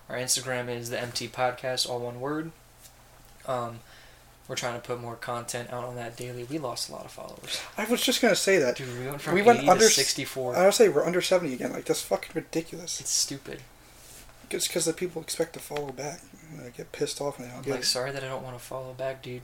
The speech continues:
Speaker 1: Like, you're not, 'cause the thing is, is I don't know if you do this. I look at their content to see if I wanna follow it back.
Speaker 2: Mm-hmm.
Speaker 1: I follow back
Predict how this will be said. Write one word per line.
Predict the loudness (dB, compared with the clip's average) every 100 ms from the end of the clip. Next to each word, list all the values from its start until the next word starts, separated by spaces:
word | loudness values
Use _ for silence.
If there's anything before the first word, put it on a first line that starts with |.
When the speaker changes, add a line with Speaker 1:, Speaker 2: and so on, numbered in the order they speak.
| -10
Speaker 1:
Like, | -8
you're | -6
not, | -6 -6
'cause | -2 -2 -4
the | -6
thing | -4 -4
is, | -4
is | -6 -6 -2
I |
don't | -2
know | -2
if | -6
you | -8
do | -4
this. | -2 -4 -8 -18 -18 -6
I | -4
look | -2 -4
at | -4
their | -6
content | -4 -4 -4 -8 -10 -4
to |
see | -2 -2
if | -4
I | -4
wanna | -4
follow | -6 -8 -10 -12
it | -2
back. | 2
Speaker 2:
Mm-hmm. | 4 4 2
Speaker 1:
I |
follow | 4 4 4 2
back | 0 0 -4